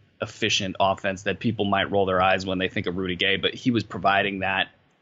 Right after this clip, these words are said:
under Michael Malone, and he's actually been pretty dang efficient just in general.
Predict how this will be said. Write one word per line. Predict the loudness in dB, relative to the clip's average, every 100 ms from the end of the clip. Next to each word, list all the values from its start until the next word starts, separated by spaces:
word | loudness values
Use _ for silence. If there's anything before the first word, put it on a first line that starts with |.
| 2
under | 2 2
Michael | 2 0 -2
Malone, | -8 -4 -2 -2 -2
and | 0 2
he's | 4 4
actually | 2 2 2 4 4
been | 4 4
pretty | 2 0 0 0
dang | 0 0 2
efficient | 0 0 2 2 2 0 -6 _ -2
just | -2 0
in | -2
general. | 0 0 0 -2 -6